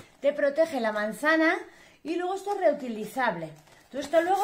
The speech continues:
lo, después de haberlo usado, lo pones debajo del grifo, lo lavas y lo puedes volver a utilizar. Eh, tiene garantía de un año. Eh, veréis, no me sirve para empa-, para mirar. A ver, ¿veis ahí?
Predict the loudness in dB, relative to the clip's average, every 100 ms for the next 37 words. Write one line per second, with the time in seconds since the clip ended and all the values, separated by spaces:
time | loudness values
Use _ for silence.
0 | 4 4 2 -4 -8 -6 -4 -4 0 -2
1 | 0 -2 0 2 2 2 0 -2 -2 -2
2 | -4 -6 -4 -4 -4 -4 -6 -6 -4 -2
3 | 0 2 0 -2 -4 -6 -4 -4 -4 -6
4 | -2 -4 -4 -10 -10 -10 -10 -12 _ _
5 | _ -20 -20 -20 -10 -2 0 0 -2 -2
6 | 0 0 0 -2 -2 -2 0 0 0 0
7 | -2 -6 -12 -18 _ _ _ _ _ _
8 | _ -10 -6 -4 -2 0 0 0 -2 -2
9 | -2 -2 -2 -4 -8 -14 -14 -8 -6 -4
10 | -6 -8 -14 -18 -12 -8 -8 -6 -6 -6
11 | -8 -6 -6 -8 -8 -8 -6 -6 -6 -6
12 | -8 -12 _ -16 -12 -10 -10 -14 _ _
13 | _ _ _ _ _ _ _ -14 -12 -8
14 | -8 -10 -12 -18 -10 -8 -8 -4 -2 0
15 | -2 -6